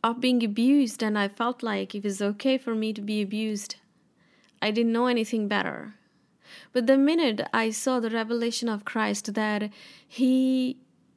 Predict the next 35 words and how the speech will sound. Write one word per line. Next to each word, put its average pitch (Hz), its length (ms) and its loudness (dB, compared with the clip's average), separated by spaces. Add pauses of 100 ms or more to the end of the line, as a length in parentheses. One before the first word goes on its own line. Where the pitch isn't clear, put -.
(420)
made 233 320 2
me 226 160 0
free, 247 380 -2
he 233 160 -2
died 214 340 -2
for 262 200 0
my 254 180 2
freedom. 214 640 0 (1900)
You 262 140 2
know, 262 300 2 (680)
I 277 160 8
was 285 180 4
listening 269 520 6
to 285 120 4
Benny 214 400 2
Hinn. 226 380 -2 (640)
I 226 80 6
woke 254 320 6
up 240 140 2
five 226 380 4
o'clock 220 340 0
this 226 180 -4
morning, 208 600 -2 (680)
and 254 280 6
Benny 294 280 6
Hinn 285 120 6
tells 240 340 0
that 240 160 2
my 233 160 0
son 294 300 2
is 254 120 2
asking 226 460 2
me 226 120 2
that, 208 200 0
"Daddy, 220 460 -2